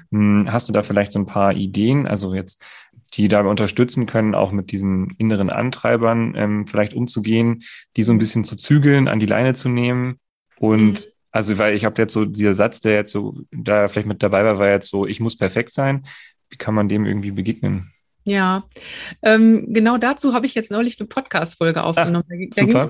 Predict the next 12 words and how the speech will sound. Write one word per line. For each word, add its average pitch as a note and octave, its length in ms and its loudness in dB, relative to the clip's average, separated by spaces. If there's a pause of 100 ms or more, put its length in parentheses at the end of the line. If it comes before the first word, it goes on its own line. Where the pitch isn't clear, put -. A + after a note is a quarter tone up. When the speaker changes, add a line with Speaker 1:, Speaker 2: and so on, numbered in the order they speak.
Speaker 2:
um G#3 100 -2
das - 160 -6
Thema, A3+ 520 2
ähm, G3+ 120 0
Perfektionismus. G#3 840 -4
Und F#3+ 220 -4 (360)
also G3 160 0
ich - 260 -4
bin A#3+ 100 4
ja A#3+ 100 4
der A3+ 120 4
Meinung, A3 340 2